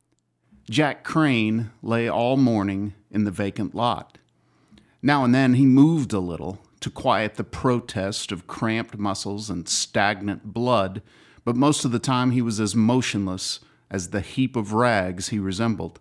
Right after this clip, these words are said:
Not once did he see or hear a Bojas agent, or for that matter, anyone. The pre-dawn darkness had hidden his panting flight from the transy jungle,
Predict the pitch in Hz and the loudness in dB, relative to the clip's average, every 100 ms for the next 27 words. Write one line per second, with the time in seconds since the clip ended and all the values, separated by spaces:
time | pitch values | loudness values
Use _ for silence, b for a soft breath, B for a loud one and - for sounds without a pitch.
0 | b b b b b b b b b - | b b b b b b b b b 0
1 | 135 131 143 151 - 123 110 123 - 127 | 2 2 0 0 0 -4 -2 -2 0 2
2 | 113 113 117 110 110 110 113 107 101 101 | 2 2 0 2 2 2 2 2 4 2
3 | 98 - 131 135 104 87 - - 139 123 | 0 -2 -2 -2 -4 -8 -12 0 0 2
4 | 123 123 - 98 85 92 117 - 127 147 | 0 2 2 -2 -2 -4 -10 -2 2 4
5 | 90 71 76 _ b b b b b b | 2 -4 -12 _ b b b b b b
6 | _ 101 110 - 143 131 113 113 107 101 | _ -4 -4 0 2 4 4 2 2 2
7 | 110 123 - 92 92 - - _ 107 92 | 2 2 -2 -6 -6 -8 -10 _ -6 -6
8 | - 180 117 101 117 107 95 87 - - | 0 2 2 2 0 0 -2 -4 -8 -4
9 | 123 110 - 98 92 - 127 123 98 - | 0 0 -2 -4 -6 -6 0 0 -2 -8
10 | 98 95 - 117 110 101 92 113 123 95 | -8 -6 -4 -4 -4 -4 -6 -4 -2 -4
11 | 90 | -6